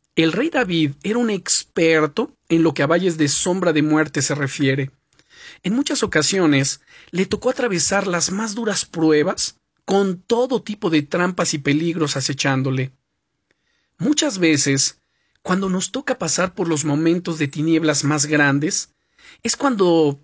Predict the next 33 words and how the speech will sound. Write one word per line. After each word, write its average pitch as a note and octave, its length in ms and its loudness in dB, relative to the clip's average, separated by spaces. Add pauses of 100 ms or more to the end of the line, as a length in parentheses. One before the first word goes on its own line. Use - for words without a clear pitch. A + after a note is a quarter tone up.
tenemos G3+ 400 -2
los F#3 160 0
encuentros E3 760 0
más F#3 560 0
poderosos D3+ 680 0
con C#3 160 -2
Dios. C3+ 460 -4 (1080)
Es B3+ 220 0
en B3+ 60 2
esos C4 220 0
momentos D#3+ 800 0 (300)
en F3 100 2
los F3+ 160 -2
que F3 80 -2
nos E3+ 160 0
damos A#3 280 -2
cuenta D#3+ 680 -2
de E3+ 180 -2
que A#3+ 140 -6
Él B3 60 -4
está A3+ 240 -2
realmente G#3 680 -2
a E3 40 4
nuestro D3 340 0
lado, C#3+ 420 2 (540)
apoyándonos G3 1040 0
y F#3+ 140 0
sosteniéndonos E3+ 1040 0
en D3 120 4
medio E3 240 2
de D3+ 100 2
las C#3+ 160 0
dificultades. C#3 920 -2